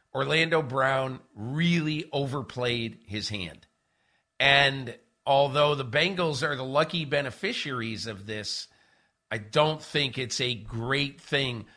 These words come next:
mentally for Orlando Brown, even though he's getting whatever, thirty-three million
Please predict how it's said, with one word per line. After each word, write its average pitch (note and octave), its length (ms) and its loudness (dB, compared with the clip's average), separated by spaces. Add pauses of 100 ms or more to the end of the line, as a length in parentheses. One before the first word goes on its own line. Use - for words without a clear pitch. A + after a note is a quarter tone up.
(160)
mentally B2+ 960 -2 (440)
for - 240 -4
Orlando D3 480 0
Brown, C#3+ 320 4
even G#3+ 260 0
though G#3+ 160 2
he's D#3 180 2
getting D3+ 680 0
whatever, C#3 340 0
thirty-three E3 640 -2
million C#3 640 -2